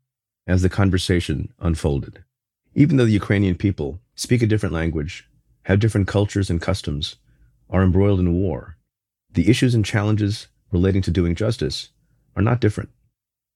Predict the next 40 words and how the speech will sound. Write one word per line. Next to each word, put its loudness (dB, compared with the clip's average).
The 2
audience 4
asked 0
many 0
questions, -6
and 4
I 2
was 0
struck -4
by 2
their 2
universality. -2
One 4
person 0
asked 0
me 4
about 2
how 4
to 4
measure 2
success -2
as -6
a -4
prosecutor. -6
Another 4
asked 0
about 0
maintaining 0
empathy -2
in -2
the 0
job. -4
Yet 4
another 2
asked -2
about 0
working 0
with 0
limited 0
resources. -6